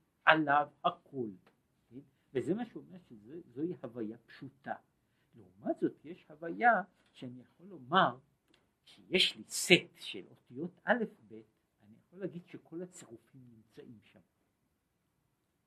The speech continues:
כל הצירופים נמצאים שם, הם רק לא הגיעו להצטרפות, להתגשמות. עכשיו, זה שיש הבדל בין כל אותיות האלף ב' כמכלול, שעדיין אין ביניהן סתירה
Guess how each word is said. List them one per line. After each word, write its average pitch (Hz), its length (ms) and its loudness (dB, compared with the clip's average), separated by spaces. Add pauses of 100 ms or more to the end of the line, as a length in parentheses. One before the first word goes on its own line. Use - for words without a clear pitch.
(600)
כל 190 180 2
הצירופים 175 640 -8
נמצאים 135 440 -16 (140)
שם, 143 140 -20
הם 170 160 -20
רק 160 240 -2
לא 196 80 -4
הגיעו 202 420 -6
להצטרפות, 175 880 -6
להתגשמות. 123 720 -8 (560)
עכשיו, - 240 -20 (100)
זה 120 140 -4
שיש 165 360 0
הבדל 160 480 8
בין 110 240 -6 (100)
כל 220 240 4
אותיות 175 540 -4
האלף 135 380 0 (160)
ב' 90 120 -14 (600)
כמכלול, 143 720 4 (200)
שעדיין 139 540 8
אין 139 220 -18
ביניהן 113 440 -10
סתירה 104 580 -2